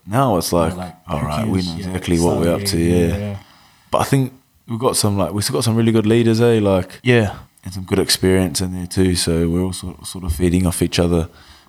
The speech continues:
Speaker 1: Um, and everyone's just keen, like, you can hear sometimes in the team huddles there, it's like, <laughs> but I think guys are genuinely, like, keen and
Speaker 2: Yeah, yeah.
Speaker 1: genuinely care about the team, so just want the best out of it. So,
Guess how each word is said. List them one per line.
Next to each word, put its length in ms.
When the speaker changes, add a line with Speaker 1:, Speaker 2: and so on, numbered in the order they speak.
Speaker 1:
Um, 220
and 80
everyone's 320
just 160
keen, 200
like, 120
you 60
can 140
hear 160
sometimes 460
in 100
the 60
team 280
huddles 280
there, 180
it's 140
like, 160
<laughs> 180
but 1800
I 40
think 180
guys 200
are 60
genuinely, 480
like, 240
keen 300
and 120
Speaker 2:
Yeah, 180
yeah. 60
Speaker 1:
genuinely 320
care 220
about 200
the 60
team, 300
so 180
just 240
want 140
the 60
best 260
out 140
of 220
it. 40
So, 120